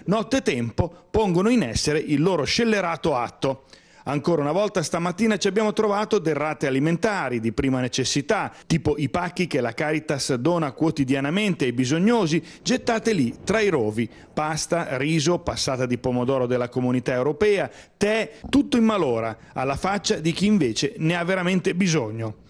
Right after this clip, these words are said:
Ma poco distante altri rifiuti, questa volta di natura decisamente diversa, di tipo automobilistico, diciamo. Manca il motore e le ruote, ma volante, sedili e portiere ci sono.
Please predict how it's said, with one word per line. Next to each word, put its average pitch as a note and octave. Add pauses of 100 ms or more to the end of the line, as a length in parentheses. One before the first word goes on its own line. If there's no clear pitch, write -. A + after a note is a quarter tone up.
(360)
Ma C#3+
poco C3
distante F#3+
altri A3
rifiuti, C3
questa E3
volta E3
di D#3
natura D#3+
decisamente C3+
diversa, F#3 (260)
di F3+
tipo B3+
automobilistico, G#3+
diciamo. A#2+ (260)
Manca C#3+
il C#3
motore D#3+
e F#3+
le A3
ruote, B2+
ma C3
volante, C#3
sedili C#3+
e C3
portiere G#3+
ci A3+
sono. A#2